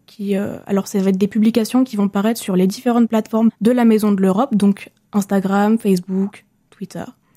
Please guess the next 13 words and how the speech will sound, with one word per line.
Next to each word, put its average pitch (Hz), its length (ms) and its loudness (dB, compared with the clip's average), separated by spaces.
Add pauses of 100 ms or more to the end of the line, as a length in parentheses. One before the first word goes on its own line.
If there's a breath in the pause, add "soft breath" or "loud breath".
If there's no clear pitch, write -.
(760 soft breath)
Et 196 960 2
donc 226 200 2
c'est 247 140 0
pour 220 260 -4
informer 247 640 2 (280)
les, 202 400 2
le 196 180 2
plus 262 240 0
de 233 100 4
citoyens 220 420 0
possible, 202 300 -2
puisque - 300 -6
aujourd'hui, 208 460 2